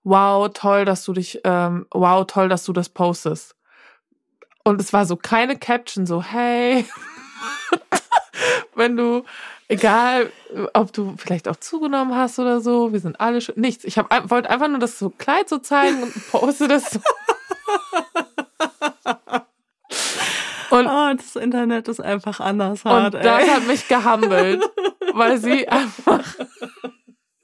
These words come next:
Speaker 1: Schön. Und seitdem poste ich mich wenig, muss ich wirklich sagen.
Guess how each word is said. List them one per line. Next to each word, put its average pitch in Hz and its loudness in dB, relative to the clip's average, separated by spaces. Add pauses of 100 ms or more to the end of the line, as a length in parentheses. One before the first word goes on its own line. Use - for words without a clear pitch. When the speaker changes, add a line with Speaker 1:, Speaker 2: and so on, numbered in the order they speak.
(1600)
Speaker 1:
Schön. - -14 (880)
Und 214 -8
seitdem 202 0
poste 214 0
ich 220 2
mich 208 0
wenig, 202 6 (440)
muss 202 -2
ich 220 -2
wirklich 208 2
sagen. 240 2